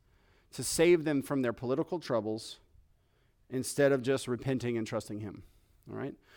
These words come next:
Do we have any applications from that to our nation's foreign policy? Should, should our nation pour out libations in covenant and get into entangled covenants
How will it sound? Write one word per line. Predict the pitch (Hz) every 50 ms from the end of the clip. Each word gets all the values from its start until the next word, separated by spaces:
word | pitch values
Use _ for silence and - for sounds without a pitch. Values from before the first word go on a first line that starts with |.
| - - - _ _ -
Do | 131 180
we | 208 240 247 220
have | 196 208 196 190 180
any | 185 175 170
applications | - 160 156 - - 135 - - 156 156 143 - - 127 117 110
from | - - 143 143 143 139
that | 123 110 110 101 - - - _ _ _ _ _ _ -
to | - 147 131
our | - 147 151 156
nation's | 135 127 123 113 - 120 110 107 - -
foreign | - - 135 131 120 113 110 110
policy? | - 117 107 101 95 - - 101 - - - _ _ _ _ _ _ _ _ _ - - - _ _ - _ _ - - _ _ _ _ _
Should, | - - - - - 196 180 147 - - -
should | - - - - 214 233 226 190
our | 156 175 190 220 214
nation | 196 185 190 208 208 175 - - 143 120 117 131 147 156 151 - _ _ _ _ _ _ _ _ _ _ _ _ _ _
pour | - - 185 196 185 175
out | 170 160 151
libations | 139 147 147 139 127 120 190 185 185 - - 131 123 127 131 120 117
in | 123 123 -
covenant | - - 208 208 143 135 120 113 101 - - - - _ _ _ _ _ _ _ _ _ _ _ _ _ _ _ _ _ _ _ _ _ _
and | 147 147 139 117
get | 131 180 180
into | 190 180 165 - 156 160
entangled | 139 135 - - 156 175 180 180 160 160 147 120 113
covenants | - - 202 196 147 143 131 123 123 - - - - -